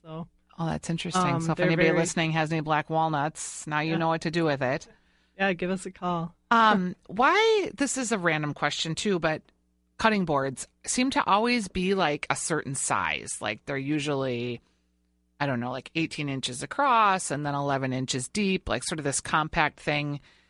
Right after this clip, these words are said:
Speaker 2: Why don't people make big cutting boards? Do you know?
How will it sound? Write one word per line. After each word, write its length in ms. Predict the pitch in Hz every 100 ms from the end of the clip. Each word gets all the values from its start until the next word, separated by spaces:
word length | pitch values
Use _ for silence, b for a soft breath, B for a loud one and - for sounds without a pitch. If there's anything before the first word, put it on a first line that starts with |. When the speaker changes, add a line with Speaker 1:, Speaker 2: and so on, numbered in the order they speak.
| b b
Speaker 2:
Why 240 | - 220 359
don't 240 | 440 427
people 320 | - 262 247 226
make 420 | 165 165 - -
big 180 | 151 160
cutting 380 | - 131 127 123
boards? 400 | 110 71 95 -
Do 100 | 170
you 80 | 165
know? 240 | 131 185